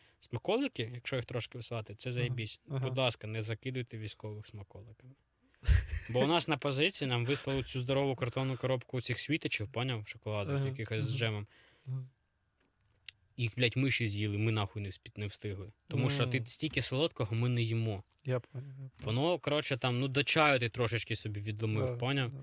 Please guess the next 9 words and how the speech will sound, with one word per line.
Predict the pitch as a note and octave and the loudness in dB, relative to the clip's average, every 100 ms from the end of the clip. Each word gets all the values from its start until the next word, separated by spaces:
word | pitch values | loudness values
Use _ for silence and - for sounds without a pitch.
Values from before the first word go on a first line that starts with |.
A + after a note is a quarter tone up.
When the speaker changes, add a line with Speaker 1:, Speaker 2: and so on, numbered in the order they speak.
| C3+ | -12
Speaker 2:
да. | C3+ - _ - - _ | -12 -16 _ -20 -20 _
Speaker 1:
Або | A#2 A#2+ | 2 6
якщо | E3+ - E3+ | 6 6 4
у | |
вас | D#3+ - | 4 4
є, | D#3+ D3 C3+ - | 4 4 0 2
то | D3+ D3+ C#3+ | 4 4 4
відправляєте, | C3+ B2+ C#3 C#3 D3 B2+ | 0 0 2 4 2 0
хочеш | - C#3+ - - | -2 0 0 -2